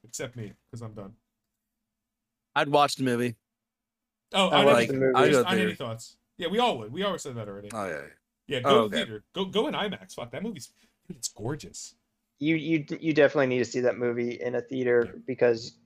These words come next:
Speaker 3: unless you, unless you have a home theater, you're not getting the same color. Um, and, like, movie, yeah.
Speaker 2: Well,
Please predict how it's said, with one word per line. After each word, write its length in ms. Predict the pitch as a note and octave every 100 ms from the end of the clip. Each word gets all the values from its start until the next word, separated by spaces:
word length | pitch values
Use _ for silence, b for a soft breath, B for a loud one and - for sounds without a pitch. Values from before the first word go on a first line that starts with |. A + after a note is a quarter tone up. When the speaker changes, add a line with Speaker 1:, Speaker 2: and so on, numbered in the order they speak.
| _ - B2+
Speaker 3:
unless 400 | C3 C#3 B2+ -
you, 100 | - _ _ _ _ _ _ -
unless 260 | D3+ E3 E3+
you 80 | F3
have 140 | E3+
a 40 | D3+
home 220 | D#3+ C#3+
theater, 420 | D#3 B2+ A#2 A2+ _ _ _ -
you're 100 | D3
not 220 | C3+ B2
getting 160 | B2 A#2
the 80 | A#2+
same 240 | B2 A#2
color. 360 | - A2 A#2 - _ B2+
Um, 400 | B2 A#2+ A#2+ A#2 _ _ _ _ -
and, 200 | C3 A#2+
like, 320 | A#2 A#2 _ _ _ _ _ _ _ _ _ _ _ _ -
movie, 560 | C3+ C#3+ C#3 C3 B2 _ _ _ _ _ _ _ _ _ _ _ _ _ B2
yeah. 220 | A2 - _ _ _ _ _ _ _ _ _ _ _ _ _ _ _ - B B - _ _ _ _ _ _ _ _ _ _ _ _ -
Speaker 2:
Well, 220 | F3 E3